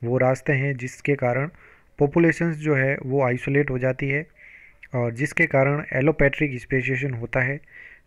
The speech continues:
जैसे, अ, from a river forming a new branch, यानी किसी नदी के अंदर नई ब्रांच या शाखा का बन जाना,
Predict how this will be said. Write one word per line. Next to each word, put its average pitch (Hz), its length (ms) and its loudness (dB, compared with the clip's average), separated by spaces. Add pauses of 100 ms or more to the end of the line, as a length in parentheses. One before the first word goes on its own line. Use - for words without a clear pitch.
जैसे, 160 600 2
अ, 127 140 -2
from 143 420 -2 (140)
a 127 160 0
river 139 300 2 (320)
forming 143 420 0 (160)
a 123 180 -6
new 143 120 -2
branch, 135 340 -2 (580)
यानी 135 200 0
किसी 143 340 -4
नदी 131 260 -4
के 139 120 -2
अंदर 131 320 0
नई 127 220 -2
ब्रांच 131 420 -4
या 127 120 0
शाखा 123 340 -4
का 131 140 -2
बन 123 180 -4
जाना, 131 320 -6